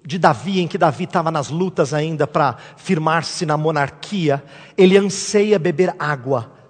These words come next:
lá daquele lugar especial. Ele fala assim: "Ai, aquela água é, é fantástica."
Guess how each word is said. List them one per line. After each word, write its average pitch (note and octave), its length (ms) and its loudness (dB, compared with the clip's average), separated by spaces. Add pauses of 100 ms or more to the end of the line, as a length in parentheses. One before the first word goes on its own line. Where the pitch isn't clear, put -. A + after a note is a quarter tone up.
(120)
lá F3 480 -2 (580)
daquele D#3 280 -2
lugar C#3 320 -2
especial. A#2 760 -8 (140)
Ele B2+ 100 -8
fala C3 180 -10
assim: C#3 240 -10
"Ai, C#3+ 260 -4
aquela C3 280 -8
água B2+ 240 -6
é, A#2 140 -6 (260)
é C#3 120 -10
fantástica." - 680 -10